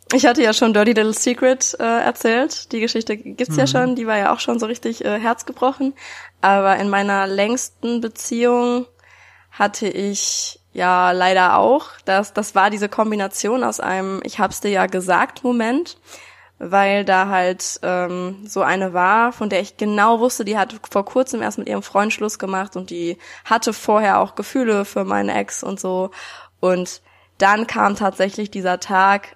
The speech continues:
Speaker 1: als die sich irgendwie alleine getroffen hatten und so. Und ich wirklich, ich bin echt so jemand, ich hab nie ein Problem damit, wenn sich irgendwie mein Freund oder in dem Fall auch mein Ex-Freund irgendwie mit, mit Mädels getroffen haben, wenn ich wusste, die sind befreundet oder so, weil ich hab auch echt viele Jungs,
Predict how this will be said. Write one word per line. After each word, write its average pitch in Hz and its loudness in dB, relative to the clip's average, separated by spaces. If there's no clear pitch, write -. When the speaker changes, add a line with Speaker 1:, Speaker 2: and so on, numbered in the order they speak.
Speaker 1:
als 175 -2
die 190 -6
sich 185 -4
irgendwie 185 -2
alleine 190 2
getroffen 202 -2
hatten 196 -4
und 185 -6
so. 190 -4
Und 185 -8
ich - -10
wirklich, 233 2
ich - -12
bin 226 2
echt 220 0
so 233 -2
jemand, 220 -2
ich - -8
hab - -10
nie 214 2
ein 240 2
Problem 196 -2
damit, 185 0
wenn 180 0
sich 185 -8
irgendwie 180 -4
mein 175 -4
Freund 175 -4
oder 170 -4
in 175 -4
dem 175 -2
Fall - -6
auch - -4
mein 190 -4
Ex-Freund 180 -6
irgendwie 180 -4
mit, 185 -6
mit 208 2
Mädels 226 4
getroffen 214 0
haben, 208 2
wenn 202 2
ich 196 -6
wusste, 220 0
die 196 -4
sind 202 2
befreundet 190 -2
oder 185 0
so, 185 -2
weil 180 2
ich - -10
hab 202 0
auch 196 0
echt - -2
viele 208 0
Jungs, 196 0